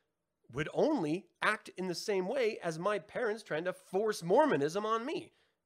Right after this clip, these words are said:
A total rejection. That's not me. Get the F away, you know? Um, and so that's how I, how, how I, uh, I, I land on it. Thank you, Robert. I really appreciate you, man.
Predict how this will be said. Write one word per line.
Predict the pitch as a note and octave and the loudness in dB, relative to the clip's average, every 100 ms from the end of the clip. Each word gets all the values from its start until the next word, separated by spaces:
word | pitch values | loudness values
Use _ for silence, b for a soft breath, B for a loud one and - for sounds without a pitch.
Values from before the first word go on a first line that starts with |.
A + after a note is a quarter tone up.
| _ | _
A | - D3+ | -10 -8
total | - C#3 D3 G#3 | -8 -4 -2 -2
rejection. | A3+ F3 G3+ C#4+ - A2 - | -4 -4 -4 -4 -6 -8 -8
That's | C#3+ - | -14 -12
not | C3 F#3 A#3 | -10 -10 -6
me. | F#4 B2 - | -6 -6 -12
Get | - | -20
the | - - | -20 -14
F | - - | -12 -10
away, | A3+ C4+ - G#2 | -8 -6 -6 -8
you | |
know? | A2 G3+ - b b b b b b b b b b b b b _ - | -8 -10 -10 b b b b b b b b b b b b b _ -10
Um, | B2 B2+ B2 | -4 0 0
and | E3+ F3 | -2 -2
so | F#3+ | 0
that's | F#3 F3+ | 0 0
how | E3 | -2
I, | C#3+ B2+ - | -2 -4 -10
how, | E3 B2 - C3+ | -12 -10 -12 -14
how | B2 A#2 | -12 -10
I, | A2 | -8
uh, | G2+ G2+ - _ B2 | -8 -10 -16 _ -14
I, | A2+ | -12
I | A2+ | -10
land | A#2+ C3+ G#2 | -8 -8 -8
on | |
it. | G2+ - | -14 -4
Thank | C#4 D4 | -4 -2
you, | D3 | -4
Robert. | A2+ A#2+ G3 - | -4 -4 -4 -10
I | |
really | E3+ A3+ | -12 -12
appreciate | A3 C#3+ G2+ | -12 -12 -12
you, | F#2 | -14
man. | G2 A2+ | -12 -14